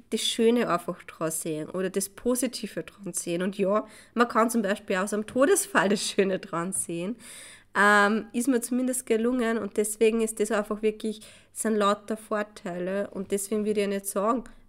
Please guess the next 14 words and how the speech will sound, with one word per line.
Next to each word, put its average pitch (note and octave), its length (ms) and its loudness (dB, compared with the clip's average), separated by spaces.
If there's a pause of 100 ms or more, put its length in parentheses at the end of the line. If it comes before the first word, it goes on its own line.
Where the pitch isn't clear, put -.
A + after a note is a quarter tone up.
(380)
dass G3 200 -2
du G#3 80 -4
jetzt - 180 -4
niedersitzt A3+ 540 -2
und F#3 60 -6
mit F3+ 160 -8
dir F3 60 -8
selbst - 460 -6
redest E3+ 340 -8
oder E3+ 140 -4
so, F#3 140 -6
sondern G3 220 -4
es F#3+ 100 -6
ist G3 140 -6